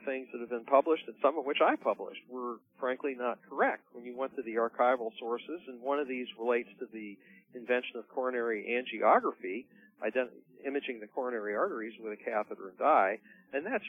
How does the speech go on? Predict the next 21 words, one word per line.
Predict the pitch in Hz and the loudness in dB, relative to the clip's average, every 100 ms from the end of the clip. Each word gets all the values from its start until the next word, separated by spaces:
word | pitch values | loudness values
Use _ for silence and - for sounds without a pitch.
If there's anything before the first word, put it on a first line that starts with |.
| 139 | -4
really | 165 143 113 107 - _ - - - | -2 -2 -2 -6 -10 _ -20 -18 0
almost | 170 214 143 131 | 2 2 -2 -6
exclusively | - - 170 - 123 110 101 | -14 -2 -2 -2 -6 -4 -4
a | 95 | -4
Cleveland | - 143 117 92 | -4 -4 -4 -8
Clinic | - 143 95 - | -4 -2 -2 -8
story. | - 101 92 85 - | -10 -6 -6 -8 -6
And | |
that's | 156 180 262 | -6 -6 -6
one | 294 | -4
of | |
the | 160 | 0
other | 175 160 | 0 0
points | - 123 113 120 | -4 -8 -6 -6
I | |
would | 104 98 120 | -6 -8 -4
make, | 110 92 113 | -4 -4 -6
is | 98 - | -8 2
although | 147 143 135 120 _ _ _ 196 | 2 2 -2 -4 _ _ _ -4
Mayo | 226 147 | -2 0
Clinic | - 165 123 | 0 0 -4